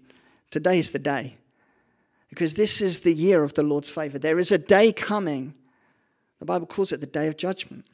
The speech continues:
a day of vengeance, when it will be too late. And interestingly, I really want us to,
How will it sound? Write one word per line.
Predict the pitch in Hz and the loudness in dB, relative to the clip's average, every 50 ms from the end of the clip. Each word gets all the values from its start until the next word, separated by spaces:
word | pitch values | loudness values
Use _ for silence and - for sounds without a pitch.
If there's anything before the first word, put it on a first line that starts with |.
| _ _ - | _ _ -18
a | - 143 | -16 -12
day | - 165 165 170 | -8 -4 -4 -4
of | 170 160 | -4 -4
vengeance, | 156 170 196 214 190 - - - 73 73 - - - - - _ _ _ _ _ _ _ _ _ _ _ _ _ _ _ _ _ _ _ _ _ _ _ _ _ _ _ _ _ _ _ - | -4 -4 -2 -2 -4 -4 -6 -12 -14 -14 -14 -16 -16 -16 -20 _ _ _ _ _ _ _ _ _ _ _ _ _ _ _ _ _ _ _ _ _ _ _ _ _ _ _ _ _ _ _ -6
when | - 165 | -4 -4
it | 165 | -4
will | 170 | -4
be | 160 165 156 | -4 -6 -4
too | 156 - - 202 175 | -4 -4 -4 -4 -4
late. | 147 139 117 - - - - - - _ _ _ _ _ _ _ _ _ _ _ _ _ _ _ _ _ _ _ _ _ _ _ _ _ _ _ _ _ _ _ _ _ _ _ _ _ _ - - - - - - | -4 -6 -8 -12 -16 -16 -18 -18 -18 _ _ _ _ _ _ _ _ _ _ _ _ _ _ _ _ _ _ _ _ _ _ _ _ _ _ _ _ _ _ _ _ _ _ _ _ _ _ -18 -18 -18 -18 -12 -4
And | - 196 | 0 0
interestingly, | 226 240 - 240 220 - 202 185 131 - _ _ _ _ - | 2 2 2 0 -2 -2 -2 -4 -8 -10 _ _ _ _ -2
I | 185 | 0
really | 196 226 277 285 | 0 2 2 0
want | 240 240 220 | 0 0 0
us | 214 208 | 0 -2
to, | - - - 202 175 170 170 185 | 0 2 4 4 4 4 2 -2